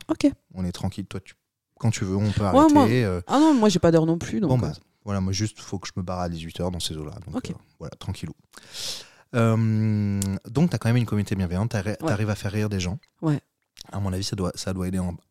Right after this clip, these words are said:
Speaker 2: en aider un paquet, non ? Est-ce qu'il y a des gens qui te disent ça, qui te remercient, que
Speaker 1: Ouais,
Speaker 2: tu les
Speaker 1: ouais,
Speaker 2: aides ?
Speaker 1: ouais, j'en, ouais, j'en ai quelques-uns qui me remercient et tout ça. Ouais, non, mais c'est, euh, pour moi, c'est ça le meilleur salaire, en fait, hein.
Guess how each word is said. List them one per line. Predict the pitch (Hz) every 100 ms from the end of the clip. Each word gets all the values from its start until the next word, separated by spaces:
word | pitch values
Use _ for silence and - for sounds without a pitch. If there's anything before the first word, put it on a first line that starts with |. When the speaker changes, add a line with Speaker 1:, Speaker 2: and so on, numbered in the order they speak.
| _ _
Speaker 2:
en | 113 113
aider | 110 117
un | 110 92
paquet, | 95 147
non ? | 165 165 _ _ _ _ _
Est-ce | 123 -
qu'il |
y | 113
a |
des |
gens | 104
qui | 127 -
te |
disent | 107 110
ça, | -
qui | -
te | -
remercient, | 107 104 - - 117 -
que | 104
Speaker 1:
Ouais, | 233
Speaker 2:
tu | 339
les |
Speaker 1:
ouais, | 330
Speaker 2:
aides ? | 240
Speaker 1:
ouais, | 233
j'en, | 240 196 - 180
ouais, | 185
j'en | 196 160
ai |
quelques-uns | 165 175 175 180
qui | 190
me | 165
remercient | 151 147 147 180
et |
tout | 156
ça. | - 233
Ouais, | 277
non, | 294 269
mais |
c'est, | - 175
euh, | 151 147 - 160 165 - _ _ - - -
pour | 196
moi, | 233
c'est | 247
ça | 202 214
le |
meilleur | 185 175 165
salaire, | 156 151
en | 131
fait, | -
hein. | -